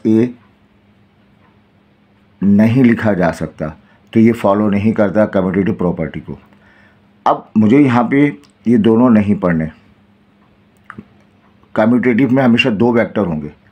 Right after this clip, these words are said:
Commutative में हमेशा दो चीज़ें होंगी। Commutative law of vector addition, एक vector A है, एक vector B है, इन दोनों को ऐड कर लिया जाए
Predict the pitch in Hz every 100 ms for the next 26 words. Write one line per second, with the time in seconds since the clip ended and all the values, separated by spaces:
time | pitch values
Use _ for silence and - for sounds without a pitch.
0 | _ _ _ _ _ _ - 104 110 113
1 | 107 123 127 110 113 123 101 117 107 92
2 | 92 78 73 73 _ _ _ - _ _
3 | - 107 117 110 117 131 123 127 123 107
4 | 104 - 151 135 - 107 113 - 95 78
5 | _ _ _ _ _ _ 117 104 113 107
6 | 120 107 95 90 87 98 113 _ _ _
7 | _ - 110 104 107 117 113 78 87 87
8 | 98 110 - _ _ - - _ - 120
9 | 120 120 123 127 123 - 101 117 - 123
10 | 107 117 113 95